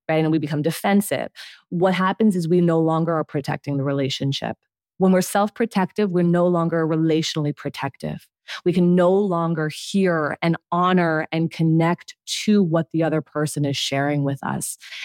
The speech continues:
And of course, how they share it with us matters, yes. But it's so vital that we are able, as parents especially, to hold ourselves up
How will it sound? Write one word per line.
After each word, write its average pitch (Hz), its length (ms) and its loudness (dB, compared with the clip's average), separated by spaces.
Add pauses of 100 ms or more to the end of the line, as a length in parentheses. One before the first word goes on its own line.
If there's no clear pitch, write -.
And 180 180 2
of 165 160 -4
course, 160 380 0
how 151 300 0
they 156 180 2
share 135 280 0
it 135 80 -2
with - 160 -6
us 143 240 -2
matters, 139 560 -2 (220)
yes. - 340 -6 (320)
But 156 420 2
it's - 220 -2
so 185 520 2
vital 170 640 0
that 160 320 -2 (340)
we 202 280 4
are 180 160 4
able, 175 520 2
as 156 180 -4
parents 185 460 -2
especially, 151 600 -2 (720)
to 214 120 4
hold 233 400 2
ourselves 170 680 0 (160)
up - 200 -2